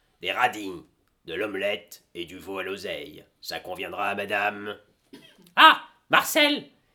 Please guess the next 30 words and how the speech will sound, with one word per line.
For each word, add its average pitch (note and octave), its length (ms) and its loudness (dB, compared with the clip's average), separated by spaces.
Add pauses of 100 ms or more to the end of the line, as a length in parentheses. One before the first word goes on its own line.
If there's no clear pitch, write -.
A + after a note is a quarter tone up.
(340)
Marcel ! G4 580 10 (760)
Ma - 100 2
bicyclette ! C#4+ 720 2 (680)
Marcel, - 380 2
vous B3+ 80 -6
me A#3+ 40 -6
suivez, F4 300 4
n'est-ce D4+ 200 0
pas ? - 400 0 (540)
Eh, A2+ 240 -16 (100)
dis, E3 200 -14
Joe, C#3 240 -12 (420)
tu - 100 -14
sais F#3 120 -4
ce - 60 -6
qu'il D3 120 -12
fait, E3+ 120 -10
son C#3+ 160 -10
dab ? D3+ 300 -10 (520)
Le, B1+ 460 -14
le D#2 120 -14
dab F#2+ 200 -6
à F#2 40 -6
la G2+ 100 -4
môme, C3 220 -4
là. G#2+ 300 -6 (320)
Oui, E3+ 240 -14 (300)
il G2+ 120 -16
est G2+ 40 -10
bijoutier. D3 680 -8